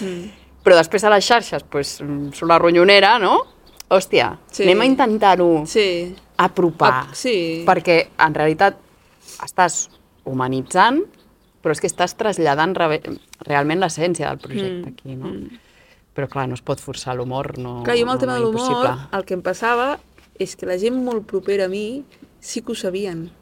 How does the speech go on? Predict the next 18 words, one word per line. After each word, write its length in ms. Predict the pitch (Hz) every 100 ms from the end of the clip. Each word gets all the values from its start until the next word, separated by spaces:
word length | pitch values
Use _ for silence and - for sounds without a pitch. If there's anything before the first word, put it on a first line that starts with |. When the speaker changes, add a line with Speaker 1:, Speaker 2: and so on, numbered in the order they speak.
| _ _ _ _ _ _ _ _
Speaker 1:
Però 120 | 220
la 180 | 208 190
gent 440 | 185 233 262 226 190
Speaker 2:
Ah. 240 | 160 147
Speaker 1:
no 140 | 240 262
tan 240 | 269 254
propera, 680 | 220 214 220 254 208 202 -
perquè 340 | 214 208 214 208
jo 260 | 285 262
en 120 | 247
un 180 | 247 269
bar 460 | 220 233 226 233 220
no 140 | 220
seré 240 | 220 226 214
la 100 | 190
graciosa 580 | 170 165 180 170 165 160
del 180 | 170 160
bar. 320 | 156 147